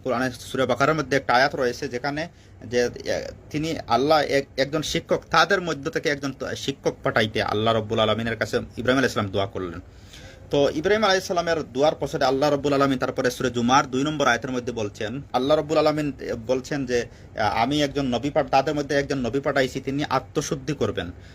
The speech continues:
এবং কি করবেন? তালিম দিবেন। যেমন আমরা যেমন ওয়াজ করাই, কোনো প্রোগ্রামের আয়োজন করি, তাহলে কি করি গিয়া? লিস্ট করি গিয়া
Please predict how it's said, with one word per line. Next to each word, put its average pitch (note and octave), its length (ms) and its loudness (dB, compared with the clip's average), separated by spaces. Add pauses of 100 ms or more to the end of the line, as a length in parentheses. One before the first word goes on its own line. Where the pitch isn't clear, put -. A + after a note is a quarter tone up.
(120)
এবং D3 300 2
কি F3 80 -4
করবেন? D3 340 2
তালিম D3+ 500 2
দিবেন। G#2 320 -4 (280)
যেমন D3 160 0
আমরা F3 280 4
যেমন E3 180 0
ওয়াজ D3 280 6
করাই, C3+ 340 0 (300)
কোনো C3+ 160 -4
প্রোগ্রামের D3 540 0
আয়োজন C3 380 0
করি, C3+ 220 -4
তাহলে C#3 420 -2
কি E3+ 80 -12
করি D3 240 -4
গিয়া? A2 140 -2
লিস্ট C3 300 -2
করি B2 220 -2
গিয়া G2+ 260 -4